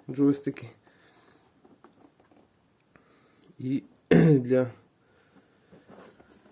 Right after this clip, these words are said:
для яких людей вона потрібна. Але, ну, це джойстик я товаришу купував перед цим. Це від PlayStation чотири, він на ньому вчився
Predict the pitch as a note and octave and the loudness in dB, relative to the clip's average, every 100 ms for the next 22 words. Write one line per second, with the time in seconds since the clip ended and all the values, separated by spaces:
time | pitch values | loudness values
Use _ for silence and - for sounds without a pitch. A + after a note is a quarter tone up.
0 | - D3+ D#3+ D#3+ D#3 D3+ E3 D3+ D#3 D3 | -10 2 4 4 0 -6 -4 0 2 2
1 | D3 C#3+ D3+ D3 C#3+ C3+ C#3 C3 - - | 0 -2 -4 -2 -2 2 2 0 -6 -20
2 | - - - C#3+ E3 D#3 C3 - - - | -20 -18 -6 0 2 0 -4 -20 -20 -20
3 | - - - - - - D#3 - - - | -20 -20 -20 -18 -10 -6 -4 -4 -6 -20
4 | - _ - C#3+ C#3+ D3 C#3+ B2 C3 C3 | -20 _ -12 -2 0 0 -4 -8 -4 -4
5 | A#2+ - C3 B2+ C3+ C3+ C3 - B2+ C3 | -6 -10 -8 -4 -2 -2 -4 -10 -8 -4
6 | B2+ C3 B2 - - - _ _ _ _ | -2 -2 -2 -10 -20 -20 _ _ _ _
7 | _ _ - _ _ _ _ _ _ - | _ _ -20 _ _ _ _ _ _ -4
8 | D#3 D#3+ D3+ - D3+ D3 B2+ - - - | 0 0 -2 -2 -2 0 -4 -16 -20 -12
9 | C3 B2 - C3 - C#3+ B2+ B2+ A#2 - | -10 -10 -8 -8 -4 -4 -4 -6 -10 -10
10 | E3 D#3 C3 A#2+ A#2+ A#2+ B2 C3 C#3 C#3 | -6 -4 -4 -8 -8 -8 -6 -6 -4 -4
11 | C3 - _ - C#3 C3+ - | -6 -12 _ -14 -8 -8 -8